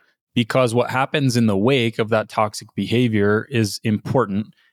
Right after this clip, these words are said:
and often importantly negative. It's destructive.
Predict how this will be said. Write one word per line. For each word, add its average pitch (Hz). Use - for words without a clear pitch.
and 107
often 107
importantly 117
negative. 104
It's 117
destructive. -